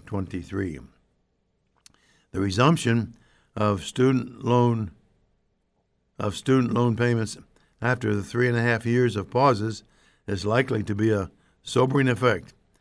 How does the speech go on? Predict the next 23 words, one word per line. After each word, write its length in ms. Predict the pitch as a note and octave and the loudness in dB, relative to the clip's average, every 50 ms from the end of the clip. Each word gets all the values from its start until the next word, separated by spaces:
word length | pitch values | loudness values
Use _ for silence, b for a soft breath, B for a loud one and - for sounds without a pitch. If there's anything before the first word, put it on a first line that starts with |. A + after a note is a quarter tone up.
| _ _ _ _ _ _ | _ _ _ _ _ _
for 200 | - G2+ G2+ F#2+ | -2 -2 0 0
millions 480 | F2+ G2 A#2 C#3+ C#3+ C3+ B2+ A#2 G2+ | 0 2 2 4 4 4 2 0 -2
of 120 | A2 G#2 G2 | -2 -2 -2
borrowers 420 | G#2 G2+ G2+ G2 G2 G2 F#2+ F#2 | -2 -2 -2 -2 -2 -4 -6 -6
with 180 | F#2 F#2+ G2 - | -8 -8 -8 -10
student 420 | - - - G#2 G2 F#2 E2+ D#2+ | -10 -8 -6 -6 -4 -6 -6 -6
debt. 240 | F#2+ G2+ F2 - - _ _ _ _ _ _ _ _ _ _ _ _ _ _ _ _ _ - | -6 -6 -8 -8 -12 _ _ _ _ _ _ _ _ _ _ _ _ _ _ _ _ _ -14
According 440 | E2 - - A2 A#2 A#2 A2+ G#2+ | -12 -4 0 0 2 2 2 0
to 120 | A#2 A#2 G#2 | -2 -2 -2
the 240 | G2+ A2 G#2+ F#2+ G2 | 0 0 -2 0 -2
Education 560 | A2+ G#2+ G2+ G2 - A#2 B2+ C#3 B2 C#3 A#2+ | -2 -2 -4 -4 -2 0 0 0 0 0 -2
Department, 580 | A#2 - - G2+ G2 G2 G2 G#2+ A#2+ C3 - - _ b b b b b b b b - | -4 -4 -2 -2 -2 0 0 -2 -4 -4 -6 -12 _ b b b b b b b b 2
thirty 500 | A#2+ A#2+ B2 B2+ B2+ B2 A#2+ A2+ F#2 D2+ | 4 6 6 6 6 4 2 0 -2 -4
million 1080 | E2+ F2+ F#2+ F#2+ F#2+ G2 G2+ A2+ C3 C#3 C3 G#2+ E2 B1 B1+ D2+ E2 F#2+ G2+ G#2 F#2 E2+ E2 | -6 -4 -2 -2 0 0 0 0 2 2 2 0 0 -4 -8 -8 -8 -8 -8 -8 -8 -10 -8
borrowers 800 | F2 G2 G#2+ A2+ A2+ G#2 F#2 E2 D2+ C#2 - - - - - _ _ _ _ _ _ _ _ _ _ _ | -4 0 0 2 2 0 0 -4 -6 -8 -10 -14 -16 -18 -20 _ _ _ _ _ _ _ _ _ _ _
deferred 520 | - F#2 - - A2+ B2 B2+ B2+ B2+ A#2 G#2 | -10 -10 -4 0 4 6 6 6 4 4 2
their 280 | A2 G#2+ G#2+ G#2 F#2+ - - _ _ _ _ _ _ - | 0 0 0 0 -2 -6 -10 _ _ _ _ _ _ -2
federal 380 | A2 A2+ A2+ A2+ A2 A2 G#2+ | 0 0 2 2 0 0 0
loans 640 | G#2 G2+ A2 B2 A#2+ A2+ G#2 G2 G2 G2+ F#2+ - - - _ _ _ _ _ _ _ _ _ _ _ _ _ _ _ _ _ _ _ _ _ _ _ _ - | 0 0 0 0 0 0 -2 -2 -4 -6 -8 -10 -16 -20 _ _ _ _ _ _ _ _ _ _ _ _ _ _ _ _ _ _ _ _ _ _ _ _ -6
during 280 | G2 G#2+ A2 A2+ A#2 A2 | -2 0 2 2 2 0
the 100 | G#2+ F#2+ | -2 -4
payment 400 | - - A2+ A2+ A2 A2 G#2+ G2+ | -4 -2 -2 -2 0 -2 -2 -2
moratorium 800 | G2+ G2+ G2+ G2+ F#2+ F2+ A2+ B2 C#3 B2+ G2 E2 D2 - - | -2 -2 -2 -2 -2 -2 0 2 2 2 0 -2 -6 -12 -18